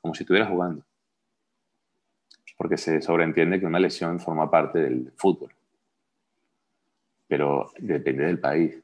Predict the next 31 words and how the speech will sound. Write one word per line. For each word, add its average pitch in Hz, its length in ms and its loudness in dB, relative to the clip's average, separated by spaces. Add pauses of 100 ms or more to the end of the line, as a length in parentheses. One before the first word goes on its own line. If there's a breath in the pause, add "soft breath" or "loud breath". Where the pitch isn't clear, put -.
porque - 240 -10
yo 60 60 -6
he 60 40 -12
tenido 73 380 -8
compañeros 71 540 -6
en 76 100 -8
Alemania, 76 760 -4 (160)
Juan 65 220 -10
Arango, 73 420 -2
Tomás 71 300 -10
Rincón, 76 480 -4 (840 soft breath)
que, 76 500 0
o 69 220 2
otros - 180 -8
compañeros 73 420 -2
míos 78 200 0
de 76 60 2
Getafe 76 400 0
que 71 100 -4
fueron 73 200 -8
a - 40 -12
jugar 76 200 0
a 76 40 2
Alemania, 82 520 -2 (520)
y 82 320 0
una 95 260 2
parte 101 300 4
de 82 160 6
tu - 160 -4
salario 92 720 2 (600)
va 73 720 2